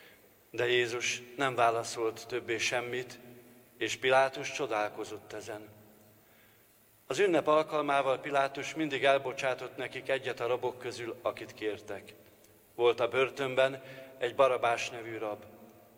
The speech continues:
A lázadókkal együtt tartóztatták le, akik egy zendüléskor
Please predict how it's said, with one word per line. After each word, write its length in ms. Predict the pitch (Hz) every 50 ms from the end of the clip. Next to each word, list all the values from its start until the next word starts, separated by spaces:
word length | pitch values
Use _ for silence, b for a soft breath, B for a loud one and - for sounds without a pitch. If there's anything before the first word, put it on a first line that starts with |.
| - - - _ - _ _
A 80 | - 117
lázadókkal 680 | 123 127 131 131 131 135 127 135 135 127 - 143 139
együtt 280 | 139 135 - 123 110 -
tartóztatták 880 | 135 127 127 117 - 123 113 - - 135 117 - - 135 123 120 117 135
le, 260 | 127 131 139 - - B B B B B B B B B B B -
akik 320 | - 131 - 156 143 -
egy 120 | 139 127 110
zendüléskor 920 | 127 160 175 175 160 151 135 127 127 120 - - - 139 139 143 139 131